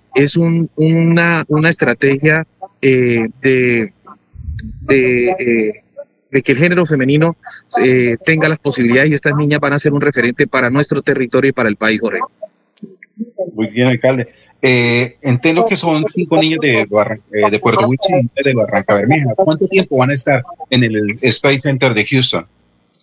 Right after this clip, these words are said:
Speaker 1: Bueno, van a estar, eh, aproximadamente siete días, eh, donde van a hacer una inmersión en el Space Center, van a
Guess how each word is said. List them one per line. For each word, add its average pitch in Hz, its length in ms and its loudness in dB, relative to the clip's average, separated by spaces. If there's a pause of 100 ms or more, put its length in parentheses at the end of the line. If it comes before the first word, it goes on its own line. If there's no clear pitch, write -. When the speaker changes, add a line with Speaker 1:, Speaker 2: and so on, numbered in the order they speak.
(220)
Speaker 1:
Bueno, 151 320 2
van 143 160 0
a 151 40 2
estar, 160 420 0
eh, 127 720 0
aproximadamente 143 1160 0
siete 151 520 0
días, 190 560 -2
eh, 107 480 -2
donde 113 220 2
van 127 80 0
a 143 60 0
hacer 147 160 0
una 156 120 2
inmersión 147 380 0
en 151 100 0
el 113 60 -6
Space 131 260 -2
Center, 165 420 0 (400)
van 127 180 0
a 135 340 0